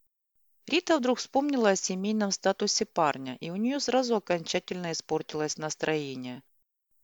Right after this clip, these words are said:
Живёт там себе спокойненько с любимой женой, а тут задание выполняет. А я? С кем я? Где я? "Ты чего такая?" Парень заметил расстроенную физиономию Риты. "А какая, Макс?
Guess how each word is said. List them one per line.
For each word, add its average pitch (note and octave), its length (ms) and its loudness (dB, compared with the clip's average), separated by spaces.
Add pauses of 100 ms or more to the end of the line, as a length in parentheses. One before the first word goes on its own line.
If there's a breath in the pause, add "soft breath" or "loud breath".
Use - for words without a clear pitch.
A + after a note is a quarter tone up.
(200)
Живёт A#3 420 2
там G#3+ 160 2
себе F#3+ 260 -2
спокойненько E3 760 -2
с - 100 -8
любимой D#3+ 420 -4
женой, D#3 600 -4
а E3+ 120 2
тут C#4 200 -2
задание F#3 520 2
выполняет. D#3 800 -2
А E3 80 0
я? G3+ 340 2 (400)
С - 140 -10
кем G3 300 0
я? F#3 180 4
Где D#3+ 460 0
я? D#3+ 240 2 (800)
"Ты G3+ 100 -2
чего D#4+ 260 0
такая?" C#3+ 560 2 (100)
Парень D3+ 320 2
заметил D3+ 440 -4
расстроенную D3+ 560 -4
физиономию D3+ 680 -6
Риты. C3+ 380 -10 (720)
"А - 100 0
какая, A#3+ 520 4
Макс? E3 420 -6